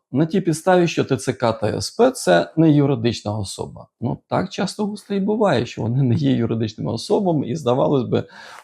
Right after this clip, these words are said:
зазначає, що взагалі-то предметом адміністративних судах це суб'єкти державної влади,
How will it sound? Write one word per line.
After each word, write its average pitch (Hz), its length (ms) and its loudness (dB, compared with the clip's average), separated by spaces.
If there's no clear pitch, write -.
зазначає, 117 720 4
що 104 360 -2
взагалі-то 110 540 0
предметом 120 640 0
адміністративних 117 1000 -2
судах 156 400 0
це 120 240 -2
суб'єкти 139 720 -2
державної 170 680 2
влади, 156 600 2